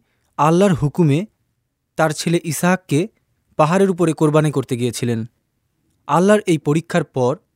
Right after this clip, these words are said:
ইব্রাহিম নবী বাড়িতে ফিরে এসেছিলেন। ইসহাকের দুইজন ছেলে ছিল, কিন্তু এই ইব্রাহিম নবী ও ইসহাক মারা যাওয়ার পর ইসহাকের ছেলেদের মধ্যে এক ছেলে এবং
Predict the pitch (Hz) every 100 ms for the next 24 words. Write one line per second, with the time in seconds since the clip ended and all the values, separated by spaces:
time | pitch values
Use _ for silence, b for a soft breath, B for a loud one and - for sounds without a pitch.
0 | _ _ 160 160 180 196 185 143 196 226
1 | 139 143 151 165 131 123 113 110 117 110
2 | - _ _ _ _ _ _ _ 180 -
3 | 202 196 - 156 196 _ 151 190 208 214
4 | 185 147 131 - 120 120 123 _ _ _
5 | _ _ _ _ _ _ - 226 220 175
6 | 175 226 _ _ _ 185 180 - 175 185
7 | 185 233 220 175 135 165 214 _ - 156
8 | 143 190 160 - 180 175 139 131 147 156
9 | 170 170 - 135 131 123 190 _ _ _
10 | _ - 185 254 240 247 214 220 - 180
11 | 196 233 220 185 175 214 165 - - 147
12 | 131 196 _ _ _ _ _ _ 180 165
13 | 160